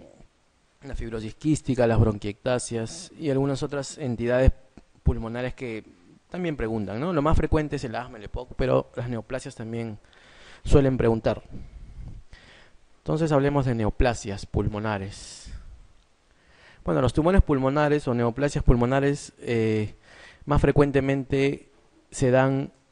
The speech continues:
eh, del tipo carcinoma broncogénico. O sea, digamos que hay muchas neoplasias en el pulmón, pero las más frecuentes, en un noventa, noventa y cinco por ciento de los tumores pulmonares son carcinomas broncogénicos.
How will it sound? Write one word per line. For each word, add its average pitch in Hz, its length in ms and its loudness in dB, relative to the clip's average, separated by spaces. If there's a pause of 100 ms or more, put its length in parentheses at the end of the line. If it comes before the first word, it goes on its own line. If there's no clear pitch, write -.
(140)
eh, 110 300 2
del 113 160 -2
tipo 139 300 8
carcinoma 123 500 2
broncogénico. 110 760 0
O 98 80 -4
sea, 120 320 -2 (320)
digamos 127 400 -4
que 135 340 -4
hay 123 220 0
muchas 143 460 -2
neoplasias 135 480 0
en 123 80 0
el 117 80 -4
pulmón, 131 340 0
pero 123 160 2
las 110 260 0
más 131 460 0
frecuentes, 139 800 -4 (640)
en 120 100 -4
un 135 160 2
noventa, 123 440 2
noventa 110 240 -2
y - 20 -6
cinco 123 240 -6
por 127 160 0
ciento 131 440 -2
de 120 120 -2
los 107 300 -2
tumores 117 340 0
pulmonares 131 460 -2
son 127 300 -2
carcinomas 120 640 -4
broncogénicos. 107 1040 -6